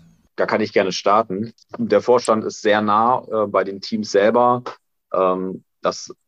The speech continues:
erlebe ich insbesondere, wenn es um auch operative Tätigkeiten geht. Ne, unser Vorstand ist natürlich auch für die Strategie,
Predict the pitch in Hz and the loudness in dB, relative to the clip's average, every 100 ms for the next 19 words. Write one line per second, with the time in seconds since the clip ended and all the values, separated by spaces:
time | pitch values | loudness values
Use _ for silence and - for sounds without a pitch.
0 | - 98 98 101 98 - 117 113 - 101 | -6 -2 0 0 0 0 -4 -4 -4 -2
1 | 101 101 95 98 95 95 _ _ _ _ | 2 0 2 2 2 -4 _ _ _ _
2 | _ _ _ 92 90 85 87 87 76 87 | _ _ _ -6 -4 -4 -6 -4 0 -2
3 | - - 131 117 - 92 - 98 90 - | -2 -2 0 0 -2 -10 -6 -6 -6 -4
4 | 85 85 90 85 - 85 90 95 123 - | -2 -2 -4 -6 -8 -8 -2 0 -2 -4
5 | 107 92 85 101 101 95 71 90 - 95 | -4 -2 0 0 0 -4 -6 -8 -6 -6
6 | 87 80 - 87 85 - 85 85 98 120 | -4 -6 -8 -10 -10 -10 -8 -8 -4 -4